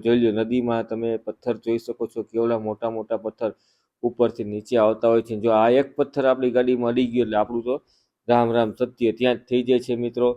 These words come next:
તો આવો રિસ્ક છે તો તમારે આવવું હોય તો આવી શકો છો, પણ ચોમાસામાં તમારે રિસ્ક લઈને આવવાનું હોય છે, કેમ કે મિલિટરીની બોર્ડર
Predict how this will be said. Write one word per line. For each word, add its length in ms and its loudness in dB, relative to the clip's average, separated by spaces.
તો 80 0
આવો 240 6
રિસ્ક 200 -2
છે 200 6
તો 180 0
તમારે 540 4
આવવું 320 2
હોય 200 2
તો 120 2
આવી 260 0
શકો 180 0
છો, 140 2
પણ 160 0
ચોમાસામાં 640 -2
તમારે 280 -2
રિસ્ક 220 -6
લઈને 280 -2
આવવાનું 380 -2
હોય 220 0
છે, 140 -4
કેમ 160 -4
કે 120 -6
મિલિટરીની 500 -4
બોર્ડર 240 4